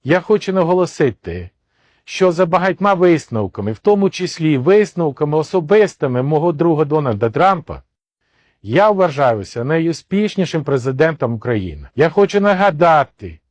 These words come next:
що під час оборони Києва я отримав поранення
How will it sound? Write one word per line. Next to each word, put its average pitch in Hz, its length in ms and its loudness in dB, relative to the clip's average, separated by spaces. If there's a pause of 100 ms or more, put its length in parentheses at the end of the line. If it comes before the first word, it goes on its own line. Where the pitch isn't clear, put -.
(500)
що - 220 -4
під 185 220 -2
час 196 440 2
оборони 175 580 2
Києва 160 680 -2 (500)
я 151 240 2
отримав 180 600 2
поранення 113 880 0